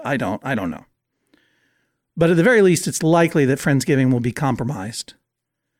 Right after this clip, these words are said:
uh, next year. So what possible reason can you offer me to order your fiancé, your betrothed, your beloved, to not have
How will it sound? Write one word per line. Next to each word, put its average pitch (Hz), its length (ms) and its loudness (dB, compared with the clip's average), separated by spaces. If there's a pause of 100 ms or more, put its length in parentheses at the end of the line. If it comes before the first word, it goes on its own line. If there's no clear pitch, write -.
(720)
uh, 143 180 0
next 135 320 -2
year. 117 300 -4 (1120)
So - 180 0
what 254 460 0
possible 233 520 0
reason 185 600 2 (920)
can 175 140 0
you 170 160 4
offer 156 300 0
me 98 320 -8 (640)
to 180 200 0
order 233 600 2 (640)
your 180 640 2 (400)
fiancé, 202 840 2
your 156 280 0 (180)
betrothed, 180 640 0
your 165 100 2
beloved, 151 840 0 (1700)
to 202 120 0
not 196 460 2
have 190 280 0